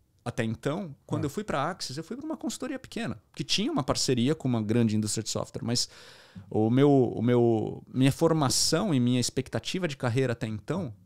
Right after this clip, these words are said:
Speaker 1: era, é, uma de, corporativa,
Speaker 2: Ah.
Speaker 1: né, de trabalhar como funcionário em empresas.
Speaker 2: Afinal, a sensação que eu tenho escutando um pouco de você, assim, você, você sem querer entrou pra uma carreira empreendedora sem saber, né?
Speaker 1: Exatamente.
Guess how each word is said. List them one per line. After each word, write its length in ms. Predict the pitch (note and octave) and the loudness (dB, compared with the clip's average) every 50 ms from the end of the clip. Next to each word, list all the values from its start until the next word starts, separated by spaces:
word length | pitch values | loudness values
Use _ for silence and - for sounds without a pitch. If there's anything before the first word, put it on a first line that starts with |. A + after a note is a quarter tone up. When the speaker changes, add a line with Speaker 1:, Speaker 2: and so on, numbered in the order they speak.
| _ _ | _ _
Speaker 1:
era, 420 | - A#2+ A#2 B2 C3 C#3+ D#3 F3 - _ _ _ _ _ _ _ _ _ _ _ _ _ | -2 0 2 2 2 0 -2 -4 -8 _ _ _ _ _ _ _ _ _ _ _ _ _
é, 500 | G#2 G#2 G#2 G2+ G2+ G2+ G2+ G#2 - - _ - B2+ A#2+ A#2+ A#2+ - - _ - | -4 -2 -2 0 0 -2 -2 -4 -6 -10 _ -12 -12 -10 -10 -12 -14 -18 _ -10
uma 280 | C#3+ C#3 C#3+ C#3+ C#3+ | -6 -4 -4 -4 -4
de, 260 | B2 A#2 A#2+ A#2+ C3 - - - - - - - - - - - | -6 -10 -10 -12 -12 -14 -16 -20 -20 -20 -20 -20 -20 -20 -20 -6
corporativa, 760 | - - - - - F4+ - - - F#3+ D3 B2+ G2 G#2 G#2 F2+ | -4 -2 0 2 2 0 2 0 0 0 0 0 0 -2 -4 -6
Speaker 2:
Ah. 40 | - | -4
Speaker 1:
né, 100 | A#2 A#2 | -4 -4
de 100 | B2 A2+ | -4 -4
trabalhar 580 | - - C3 C3 C3 B2+ B2 B2 C3+ D3 E3 E3 - _ - - | -4 0 4 4 6 6 6 4 2 0 0 -4 -8 _ -20 -6
como 200 | - C#3 C#3 C#3+ | -2 0 0 0
funcionário 520 | - - D3 - - C#3+ C3 A#2 B2 C3+ | 0 -2 -2 -2 -2 0 0 0 0 0
em 60 | C#3 | -2
empresas. 580 | D3+ D3+ - A2+ G2 F#2+ A2 - - - - - - - _ - | -2 -2 -2 -2 -2 -2 -4 -8 -10 -12 -12 -14 -16 -20 _ -12
Speaker 2:
Afinal, 320 | - - D#3+ F3 F#3 F3 | -6 -2 0 2 2 2
a 60 | D3+ | 2
sensação 360 | C3 - C3+ B2+ - - D#3 | 0 0 -2 -2 -2 -2 -2
que 60 | C#3 C#3+ | -2 -2
eu 40 | |
tenho 420 | C#3 - D3 C#3 C3 B2+ C3 - - | -2 0 0 0 2 0 0 -2 -4
escutando 360 | B2+ - - C3 A2+ C#3 B2+ | -8 -8 -6 -4 -2 -2 -2
um 40 | A#2+ | -2
pouco 200 | - - - - | -2 -6 -8 -8
de 80 | - | -8
você, 160 | - - G2+ C3 | -8 -6 -4 -4
assim, 160 | C3+ C3 C#3+ | -2 -2 -2
você, 240 | B2+ - D3 - - | -2 -2 -4 -6 -4
você 240 | D#3 - - D#3+ C#3 | -4 0 2 2 4
sem 240 | - - - G3 G3 | 4 6 4 4 4
querer 200 | - F#3+ E3 D#3+ | 6 4 6 6
entrou 240 | D#3+ D3 C3 D#3 C#3 | 6 4 4 2 0
pra 80 | - | 2
uma 120 | - D3 C#3+ | 0 0 2
carreira 320 | - C#3+ B2+ A#2+ C3 C3+ C#3 | 2 2 4 4 6 6 6
empreendedora 580 | C3 - C3+ C3 B2 B2 A#2 A2 A#2+ C3 C#3 | 6 6 6 6 6 6 6 4 4 2 2
sem 100 | - - C#3 | 2 2 2
saber, 360 | - - F3 C3 A#2 A2+ G2 | 2 0 0 0 0 -2 -2
né? 180 | - G#2+ G#2 - | -2 -6 -8 -4
Speaker 1:
Exatamente. 640 | - A2+ G2 F#2+ F2+ - A#2 A#2+ F2+ - - - - | -4 -2 -2 -2 -4 -4 -4 -6 -6 -8 -10 -14 -18